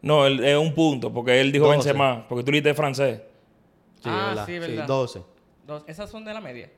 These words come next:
Speaker 2: Sí.
Speaker 3: Ok.
Speaker 2: Dos. Entonces, ¿a qué equipo eliminó, eh, el Madrid, eh, cuando ganaron la décima? Esa la fallaste. Porque no
Speaker 3: Eh, ¿cuál era esa?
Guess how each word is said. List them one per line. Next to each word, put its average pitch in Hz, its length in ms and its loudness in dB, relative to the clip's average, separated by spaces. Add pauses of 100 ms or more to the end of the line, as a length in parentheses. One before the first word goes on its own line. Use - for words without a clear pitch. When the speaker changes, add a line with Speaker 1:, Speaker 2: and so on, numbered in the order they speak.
(120)
Speaker 2:
Sí. 101 260 -10 (300)
Speaker 3:
Ok. - 160 -20 (540)
Speaker 2:
Dos. 113 340 -6
Entonces, 120 320 -6
¿a 127 80 -2
qué 139 120 -6
equipo 165 340 -2
eliminó, 160 540 -2 (280)
eh, 117 380 -4
el 127 160 -4
Madrid, 151 580 -4
eh, 117 340 -6
cuando 113 220 -8
ganaron 127 260 -6
la 127 120 -4
décima? 143 300 -6
Esa 123 120 -8
la 127 80 -6
fallaste. 113 480 -8 (600)
Porque 107 280 -12
no 117 400 -8 (400)
Speaker 3:
Eh, - 160 -20
¿cuál 175 160 -18
era 208 140 -18
esa? 220 120 -20